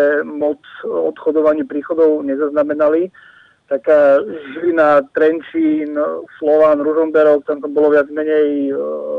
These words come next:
mi-, minimálne. E, veľ-, veľké, veľké presuny nastali v Trnave, čo sa aj čakalo. Už počas jesene bolo jasné, že tam veľa hráčov odíde a aj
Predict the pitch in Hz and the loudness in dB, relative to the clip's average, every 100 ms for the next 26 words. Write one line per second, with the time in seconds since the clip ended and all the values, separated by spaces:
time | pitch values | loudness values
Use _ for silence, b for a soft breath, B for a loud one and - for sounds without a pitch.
0 | 73 73 71 - _ _ - 143 143 143 | -6 -6 -10 -16 _ _ -20 -14 -14 -14
1 | _ 139 143 147 147 151 165 226 _ b | _ -14 -10 -6 -4 -2 -2 -4 _ b
2 | b b b b b _ _ _ 156 160 | b b b b b _ _ _ -2 0
3 | 165 131 170 214 147 180 190 196 180 170 | -2 0 2 2 2 2 2 4 4 4
4 | 160 B B 151 165 170 147 160 160 165 | 2 B B 0 0 0 -2 -2 -2 -2
5 | 156 147 175 156 139 _ _ _ _ _ | -2 -2 -2 -4 -4 _ _ _ _ _
6 | - 160 165 165 170 156 170 151 139 147 | -8 -4 0 0 0 -2 0 2 0 -2
7 | 151 156 156 143 - 147 156 143 147 143 | -2 2 2 0 -6 -6 -6 -6 -8 -8
8 | 156 147 143 143 143 151 143 151 139 143 | -6 -2 2 2 0 -4 -8 -6 -2 0
9 | 147 151 143 151 139 - 139 160 151 160 | 0 0 0 -2 -2 -6 -8 -6 0 0
10 | 151 147 143 | 0 -2 -2